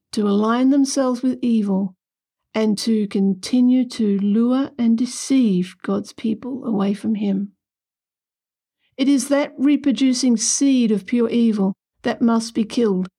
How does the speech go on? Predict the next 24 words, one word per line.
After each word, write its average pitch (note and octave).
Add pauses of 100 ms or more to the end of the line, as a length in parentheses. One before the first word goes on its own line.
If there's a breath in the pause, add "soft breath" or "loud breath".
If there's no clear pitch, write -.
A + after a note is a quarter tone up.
(140)
in B3
order C4
to A3
protect G#3+
God's F#3
people. F#3 (2000)
It A3+
is A#3
the A3+
seed B3+
of A3
evil A3+
itself. F#3+ (1500)
It's -
not A3
people. - (1500)
And G3+
the G#3+
root C4
of C#4
such C4+
evil G3+
is F#3
Satan, F#3+